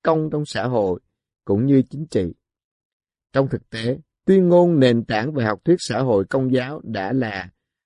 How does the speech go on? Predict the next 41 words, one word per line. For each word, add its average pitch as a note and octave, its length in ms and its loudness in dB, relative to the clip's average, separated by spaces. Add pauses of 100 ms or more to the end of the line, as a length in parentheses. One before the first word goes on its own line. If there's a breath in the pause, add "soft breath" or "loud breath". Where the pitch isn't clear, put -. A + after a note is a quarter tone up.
(140)
và G#2 380 -2 (140)
cho D#3+ 160 2
đến F3 220 2
nay E3 320 2 (120)
vẫn A2+ 240 -2
là B2 160 -2
một G#2 160 -4 (100)
thông E3 280 -4
điệp G2+ 180 0 (720)
Rerum B2+ 800 0 (220)
Novarum A#2+ 720 2 (400)
năm C3 220 -4
một B2 60 -2
nghìn G2+ 260 -6
tám C3 320 -6
trăm A#2+ 200 -6
chín D3 280 -2
mươi C3 120 0
mốt C3 300 2 (460)
của G2 220 0
Đức A#2+ 160 -2
Giáo C#3 220 2
hoàng G2+ 360 -2
Leo A#2 360 6
mười G2+ 200 0
ba, G2 340 -4 (480)
bàn B2+ 340 0
về A#2+ 220 0 (120)
tư F3+ 180 4
bản B2+ 340 -2
và A2 120 -6
lao, B2+ 280 -4
lao C3+ 320 -2
động. F2 260 -6 (960)
Đức G3+ 140 0
Giáo A#3 180 4
hoàng C#3 340 4
đã A#2 140 2
viết D3 360 2
một A2+ 180 0
cách F3+ 120 -6